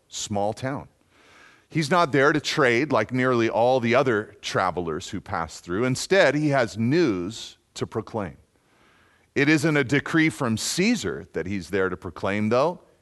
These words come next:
It's about a man named Jesus. That Jesus is God, he says, and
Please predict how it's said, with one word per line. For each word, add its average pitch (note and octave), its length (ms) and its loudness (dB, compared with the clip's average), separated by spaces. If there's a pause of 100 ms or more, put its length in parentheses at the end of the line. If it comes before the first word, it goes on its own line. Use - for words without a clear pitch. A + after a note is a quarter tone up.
It's - 140 -16
about C3 200 -2
a A#2 60 -2
man A#2 360 -6 (480)
named G2 280 -8
Jesus. - 580 -12 (1000)
That G2+ 260 0 (640)
Jesus C3+ 440 0
is A2 160 -2
God, B2+ 480 2
he C3 140 -2
says, - 520 -2 (1200)
and B2 420 0